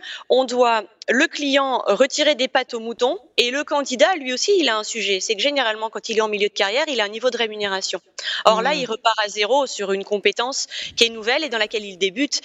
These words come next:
Speaker 1: Et souvent, il est pas prêt à faire moins vingt ou moins trente pour cent sur son salaire. Donc, on a, on a un double, on a un double sujet,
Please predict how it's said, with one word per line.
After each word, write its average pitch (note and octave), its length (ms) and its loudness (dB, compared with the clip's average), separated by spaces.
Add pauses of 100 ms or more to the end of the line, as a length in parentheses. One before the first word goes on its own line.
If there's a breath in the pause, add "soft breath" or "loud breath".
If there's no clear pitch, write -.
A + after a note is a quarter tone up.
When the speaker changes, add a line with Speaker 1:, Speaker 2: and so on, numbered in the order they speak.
(220 loud breath)
Speaker 1:
Et A#3+ 120 4
souvent, C#4+ 300 2
il C4+ 160 0
est A#3+ 80 2
pas A#3+ 120 0
prêt F#4+ 200 0
à F4 80 2
faire B3 180 -2
moins A#3 220 -2
vingt B3 160 -2
ou A#3+ 60 -2
moins G#3+ 120 0
trente G#3+ 220 -4
pour G3+ 160 -4
cent A3+ 120 -2
sur G#3 180 -4
son G3 120 -4
salaire. F#3+ 480 -4 (540 loud breath)
Donc, C#4 320 4
on B3+ 180 2
a, C4 240 2
on B3 140 -2
a B3 60 2
un A#3 180 0
double, C#4+ 380 0 (160)
on A3 160 0
a A#3 60 2
un A3 160 2
double D4 320 0
sujet, B3 400 0